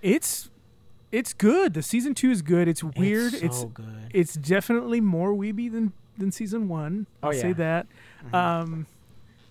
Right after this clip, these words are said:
Speaker 1: it hasn't quite gotten really uncomfortable for me yet, but it is, it is in there. It is in the, <laughs> it is in that zone where it's like,
Speaker 2: Yeah.
Speaker 1: okay,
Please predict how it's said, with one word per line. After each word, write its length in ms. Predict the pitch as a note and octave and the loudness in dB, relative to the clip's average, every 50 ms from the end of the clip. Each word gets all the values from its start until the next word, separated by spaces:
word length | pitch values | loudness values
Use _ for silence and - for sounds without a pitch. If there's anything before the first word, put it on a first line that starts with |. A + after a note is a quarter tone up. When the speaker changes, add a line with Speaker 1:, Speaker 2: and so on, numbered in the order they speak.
| - - - - - _ _ - - - - - | -20 -20 -20 -20 -20 _ _ -20 -20 -20 -10 -10
Speaker 1:
it 240 | A3+ G3+ - - | -10 -10 -6 -6
hasn't 360 | F3+ D#3+ F#3+ G3+ A3 B3+ B3+ A3 | -2 0 2 2 0 0 -4 -4
quite 360 | - - G#3+ G#3 G#3 - F3+ | -2 0 0 0 0 -2 -2
gotten 440 | F#3+ G3 - G#3+ G3+ F#3+ F#3 E3+ D3+ | -2 -2 -2 -2 -2 -2 -2 -2 -2
really 300 | E3+ F3 F3+ F#3+ G#3+ A3 | -2 -2 -2 -2 -2 -2
uncomfortable 580 | A3 G#3+ - A3+ A#3+ B3 - A#3+ G#3 A#3 A#3 | -4 -2 -2 -4 -4 -4 -6 -6 -4 -4 -6
for 160 | A3 - A#3 | -4 -6 -4
me 200 | A3 G#3+ A3+ A3+ | -4 -2 -2 0
yet, 180 | A3+ A3+ G#3+ F3+ | 0 0 0 0
but 140 | F3 F3 E3+ | 0 0 0
it 100 | F#3 E3+ | 0 -2
is, 600 | G3+ A3+ C4+ D4 D4+ D4 C4+ A3+ - - - - - - | -2 -2 -4 -4 -6 -8 -8 -10 -10 -12 -14 -16 -8 -2
it 160 | G3 F#3 F#3 | -2 -2 0
is 200 | G#3 B3 A#3+ G#3+ | -2 -4 -4 -4
in 160 | A#3+ C4 C4 | -6 -4 -4
there. 300 | A#3 G#3 F#3+ F#3 F#3 F#3+ | -4 -4 -4 -4 -4 -2
It 100 | F#3+ F3 F3+ | 0 0 0
is 140 | F#3+ F3 | 2 2
in 140 | G#3+ G#3+ G3+ | 4 4 4
the, 80 | G3 F#3+ | 4 2
<laughs> 100 | - G3 | 4 4
it 200 | F#3 G3 G3+ F#3 | 8 8 8 8
is 140 | - G#3+ A3+ | 8 8 8
in 100 | C4+ A#3 | 6 8
that 220 | G#3+ G#3+ G#3+ G3 D#3+ | 8 6 6 6 4
zone 260 | F3 G3+ G#3 G3+ F#3+ | 4 4 6 6 6
where 120 | F3+ E3+ | 4 2
it's 120 | E3+ - - | 0 0 -2
like, 140 | E3+ E3+ D3 | -4 -2 -2
Speaker 2:
Yeah. 240 | D3 - G3+ G3 A2+ | -2 -2 -2 -4 -4
Speaker 1:
okay, 340 | - D#3+ D3 C#3+ D3 D3 | -6 -8 -8 -8 -10 -12